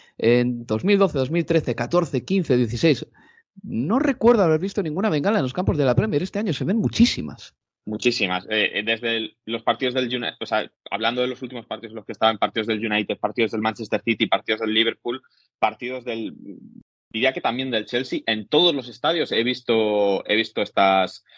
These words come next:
Speaker 2: estas bengalas el otro día en el, en el, en el West Ham Eintracht de Frankfurt. Muchísimas bengalas en la, el, fuera del estadio, en lo que es, eh, la parte donde ya has pasado la seguridad. Eh, entonces, mm,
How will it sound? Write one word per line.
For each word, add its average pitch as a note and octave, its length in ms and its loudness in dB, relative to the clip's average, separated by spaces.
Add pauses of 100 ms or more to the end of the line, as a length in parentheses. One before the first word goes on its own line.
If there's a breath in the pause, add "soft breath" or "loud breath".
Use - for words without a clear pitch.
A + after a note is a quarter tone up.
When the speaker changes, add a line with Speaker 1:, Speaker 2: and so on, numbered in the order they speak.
(160 soft breath)
Speaker 2:
estas A2+ 260 -4
bengalas A#2+ 380 -4
el A#2 120 -8
otro C3 220 -8
día C3 280 -2
en G2 80 -4
el, F#2+ 400 -2
en G2+ 120 -4
el, G2 460 -2
en G#2 120 -6
el G#2 100 -4
West B2 320 -2
Ham A2 420 -4
Eintracht A2+ 320 0
de A2 80 -10
Frankfurt. C3 420 -2 (1080 loud breath)
Muchísimas C#3+ 560 -2
bengalas C3+ 400 2
en A#2+ 140 -4
la, G2+ 340 -2
el, G#2+ 260 -4
fuera C#3+ 240 2
del B2 140 0
estadio, A2 420 0
en G2+ 80 -4
lo G2+ 140 -4
que A#2+ 140 2
es, - 220 -10 (160)
eh, - 120 -18 (380)
la B2+ 200 -2
parte D#3 300 0
donde D3 180 -2
ya C#3 80 -2
has E3 100 -4
pasado D#3 300 0
la D3 80 2
seguridad. A#2 520 0 (340)
Eh, G2+ 200 -4
entonces, A#2 480 -2 (160)
mm, F#2 720 -8